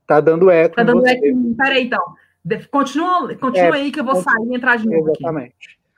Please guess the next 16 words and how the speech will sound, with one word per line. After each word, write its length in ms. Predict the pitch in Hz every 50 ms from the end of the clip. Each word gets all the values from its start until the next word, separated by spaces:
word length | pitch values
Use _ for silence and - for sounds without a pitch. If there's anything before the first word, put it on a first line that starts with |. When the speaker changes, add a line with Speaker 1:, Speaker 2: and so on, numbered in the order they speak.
| _ _ _ _ _ _ _ _
Speaker 1:
Bom, 240 | - 233 226 190 180
gente, 560 | 180 202 185 156 135 - - - - - _ _ _ _
sobre 920 | _ - - - - - 208 202 220 233 240 233 202 208 233 233 233 226 233
o 80 | 226 220
nosso 320 | 208 202 196 185 - _
querido 680 | _ 202 180 160 165 170 180 190 175 170 180 180 180 170
Todd 320 | - - 165 151 151 -
Phillips, 680 | - - - 185 190 170 160 - _ - - - - _ _ _ _ _ _ _ _ _ _ _ _ _ _ _ _ _ _ _ _ _ _ _ - - _ _
ele 360 | - 165 160 165 170 175 175
é 180 | 160 165 175 196
um 160 | 220 214 196
diretor 720 | 170 - 196 180 170 165 165 _ 160 156 151 151 151 - _ _ _ _ _ _ _ _ _ _ _ _ _ _ _ _ _ _ _ _ _ _ _
que 560 | - 156 151 156 151 151 147 147 143 - - -
a 160 | 147 147 143
gente 320 | 143 151 151 151 - -
descobriu, 1120 | 143 139 147 - - - - 185 165 151 143 147 151 170 185 208 208 214 180 131 - _